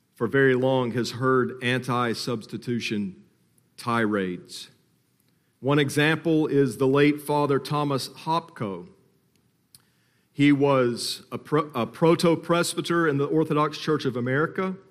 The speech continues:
He's a te-, he was a teacher at Saint Vladimir's Seminary and dean of that seminary.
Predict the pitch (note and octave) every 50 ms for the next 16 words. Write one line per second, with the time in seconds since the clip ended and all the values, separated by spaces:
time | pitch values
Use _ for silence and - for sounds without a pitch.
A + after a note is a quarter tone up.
0 | _ _ _ _ _ _ _ _ _ - C3+ C#3+ C3+ B2+ - - - C#3 E3 D#3+
1 | - C3 D3 D3+ C3+ C#3+ C3+ B2 C3+ B2+ B2+ C3 - C#3+ D#3+ F3 D3 - - F3
2 | E3+ E3+ E3+ - C#3 C3+ C3 C3 - - - D3+ D3 D3+ D3 A2 A#2+ B2+ C3+ C#3+
3 | D3+ D#3+ D#3 D#3 D#3 D#3 D3+ D3 D3 C3+ - - - - - - - - D#3 D3+
4 | D#3+ D#3+ D#3+ D#3+ E3 E3 D#3+ D#3+ D#3 D#3 D3 - - _ _ _ _ _ _ _
5 | _ _ _ _ _ - C3+ C3+ C3+ C3 A#2 - D3 D3+ D3+ D3 C#3+ B2+ A#2 G#2+
6 | G#2 G#2 - - - - _ _ _ _ _ _ _ _ G#2+ G#2+ F#2+ A2 A2+ -
7 | - - - B2 A#2+ A2+ A2 G#2+ G2 F#2+ F2 -